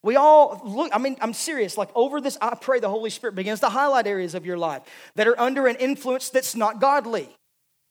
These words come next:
all right? It's oppression. And so here's a good way to get out of sin. Uh, believers or unbelievers, obviously unbelievers, repent, uh, and, and, and begin to give your life to Jesus, but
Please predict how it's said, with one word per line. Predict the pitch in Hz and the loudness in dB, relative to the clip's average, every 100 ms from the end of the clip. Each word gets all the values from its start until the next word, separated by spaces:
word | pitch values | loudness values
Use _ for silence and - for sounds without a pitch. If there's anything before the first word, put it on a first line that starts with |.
| _ | _
all | 170 | 2
right? | 196 294 302 - _ _ _ _ _ _ _ _ _ _ - | 6 6 4 -2 _ _ _ _ _ _ _ _ _ _ 0
It's | 214 - - | 0 0 -4
oppression. | 220 165 262 220 - 185 156 143 _ _ _ _ _ _ _ - | -6 0 0 0 -4 -8 -10 -20 _ _ _ _ _ _ _ -10
And | 220 | -6
so | - 262 240 - - _ | 2 2 2 -2 -20 _
here's | - 262 294 | 0 2 2
a | |
good | 226 226 | 0 -2
way | 190 190 | 2 0
to | 175 | 0
get | 165 175 | 0 2
out | 160 | 2
of | 139 | -2
sin. | - 185 285 294 _ _ _ _ _ _ _ _ _ _ - 202 - | -6 -6 -6 -10 _ _ _ _ _ _ _ _ _ _ -20 -20 -8
Uh, | 214 | -8
believers | 170 220 247 240 269 302 | 0 4 4 4 -4 -4
or | 226 208 | 0 2
unbelievers, | 294 233 185 196 254 185 | 2 2 0 -4 -6 -2
obviously | 214 233 240 190 180 | -2 0 -4 -4 -2
unbelievers, | 214 233 214 226 262 185 | -2 2 2 0 -4 -8
repent, | 185 247 254 254 _ _ _ _ - | -2 0 0 -4 _ _ _ _ -8
uh, | 175 170 180 | -4 -2 -2
and, | 180 175 170 | -6 -8 -8
and, | 180 160 170 | -8 -8 -12
and | 165 147 - _ - | -14 -16 -20 _ -14
begin | 180 214 | -6 -4
to | 208 | -4
give | 208 202 | -4 -4
your | |
life | 196 202 202 | 2 2 0
to | |
Jesus, | 202 226 233 202 - | -10 -8 -8 -10 -8
but | 170 202 | -8 -8